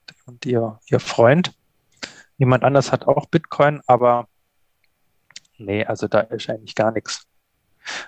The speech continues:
Da ist eigentlich gar nix. Ich glaub, das, das meiste in Bezug auf, wo ich mal mit jemandem gesprochen hab, ähm, ist eigentlich diese Pflegewährung in Japan, wie sich das entwickelt.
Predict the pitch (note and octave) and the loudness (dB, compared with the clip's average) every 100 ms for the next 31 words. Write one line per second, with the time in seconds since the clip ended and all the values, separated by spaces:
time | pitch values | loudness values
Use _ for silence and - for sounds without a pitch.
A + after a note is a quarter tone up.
0 | _ - A#2 A#2 A2+ G#2 A#2+ A#2 A#2 - | _ -2 0 0 0 0 0 2 0 -4
1 | - - _ - - - - - D3 - | -12 -16 _ -14 -12 -12 -2 0 2 0
2 | - C#3+ C3+ - C3+ B2 D#3+ - D3+ D3 | -4 0 -2 0 2 2 2 2 4 6
3 | C#3 C#3 C3 - D#3+ E3 - - C3+ C3+ | 4 0 -4 -2 -4 -4 -6 2 4 4
4 | C3 - - _ _ _ _ _ - D3 | 2 -4 -20 _ _ _ _ _ 0 2
5 | D3 C#3 C3+ B2+ C3 B2+ - - C#3+ F3 | 4 0 0 0 0 0 -4 -2 -2 0
6 | D#3 D3 D3 - _ C#3 C3 B2+ - C3+ | -2 2 0 -2 _ -4 -4 -4 -4 0
7 | - B2+ B2+ B2 - _ C3 B2 - C3 | 2 2 0 -8 -10 _ -4 -4 0 2
8 | D#3 D3 D3 C#3 C3 B2 A2+ B2+ D#3+ E3 | 4 4 4 2 -4 -6 0 0 2 -2
9 | D3+ D#3 D#3 - D#3 D3+ D#3 - E3+ - | 0 -4 -4 -6 -8 -4 -4 0 -2 -2